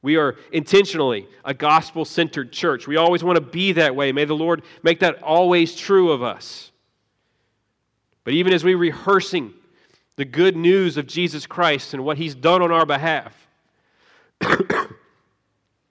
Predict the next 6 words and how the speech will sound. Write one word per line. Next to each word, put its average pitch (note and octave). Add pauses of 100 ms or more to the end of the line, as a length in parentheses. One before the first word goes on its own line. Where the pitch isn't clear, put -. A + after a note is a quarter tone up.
(880)
even D3
as E3+
we're F3
rehearsing F3
those B2+
things, -